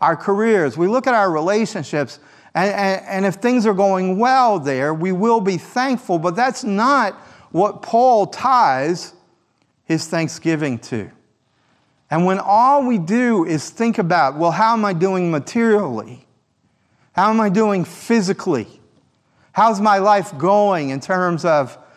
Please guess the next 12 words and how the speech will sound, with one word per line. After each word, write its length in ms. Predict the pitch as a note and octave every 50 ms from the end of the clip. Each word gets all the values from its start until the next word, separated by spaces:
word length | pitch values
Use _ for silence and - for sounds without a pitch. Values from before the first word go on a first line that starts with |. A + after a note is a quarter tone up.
| - _ _ -
my 240 | C#3+ D#3+ E3+ D#3+ C#3+
goals 720 | B2+ A#2+ D3+ F3+ F#3+ F#3+ F3+ E3+ C#3+ B2 A2+ A2 - C#3+
and 180 | C3 C3 C#3+
my 180 | C#3+ D3+ D3+ D3
objectives?" 720 | C3+ A#2+ G#2+ A#2 D3 E3 E3+ E3 E3 - B2 G#2+ F#2 -
If, 180 | C#3 A#2+ -
if 280 | E3+ F#3+ - E3 C#3+ -
that's 320 | - G3+ A#3 B3+ A#3+ -
all 260 | - - G#3 A3 G#3+ G3
we 100 | G3 F3
do, 180 | D#3+ G#3 F#3
what, 280 | C#3+ D3 F3 E3+ D#3